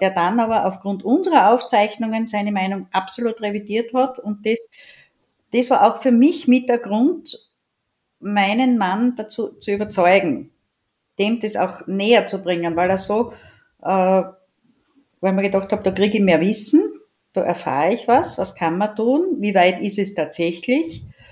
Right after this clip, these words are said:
Äh, und das war auch für ihn dann, dass er mir da je-, auch jetzt unterstützt dabei, dass er sagt, äh, du bist da so, so mit so einem Herzblut dabei. Und nicht nur ich, sondern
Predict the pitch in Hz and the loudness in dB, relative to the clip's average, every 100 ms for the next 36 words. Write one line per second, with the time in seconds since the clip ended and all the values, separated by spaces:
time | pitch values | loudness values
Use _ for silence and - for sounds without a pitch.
0 | - - - 196 202 196 202 202 208 214 | -20 -20 -6 0 0 0 -4 -4 -4 -4
1 | - 185 196 196 202 214 - 185 220 240 | -2 2 2 2 0 -6 -4 -2 0 2
2 | 214 214 220 220 - - - - _ _ | 2 2 0 -2 -6 -20 -20 -20 _ _
3 | _ _ _ - 170 - 151 208 175 175 | _ _ _ -8 -4 2 4 4 2 2
4 | 165 156 - - - _ _ - - 156 | 2 2 -4 -14 -18 _ _ -20 -8 -4
5 | 165 170 170 190 202 - - - - _ | 0 0 2 0 0 -6 -8 -16 -18 _
6 | - 175 190 - 202 - 180 170 156 170 | -6 -4 -2 -2 -4 -2 -2 2 2 2
7 | 170 175 175 170 - - 160 160 160 - | -2 -2 -2 -2 -6 0 4 4 2 -4
8 | - _ _ _ _ _ _ _ _ _ | -20 _ _ _ _ _ _ _ _ _
9 | _ _ 180 185 208 - 196 196 196 202 | _ _ -6 -2 -2 4 6 6 4 2
10 | 202 - 202 208 208 202 208 170 - - | 0 -2 -2 -2 -2 0 2 2 0 -4
11 | 214 214 - 196 160 151 180 247 240 - | -4 -2 -2 -2 0 4 4 4 0 -16
12 | _ _ - 165 208 202 202 202 302 - | _ _ -20 -4 -4 -2 0 2 2 2
13 | 214 202 190 196 | 0 0 -4 -8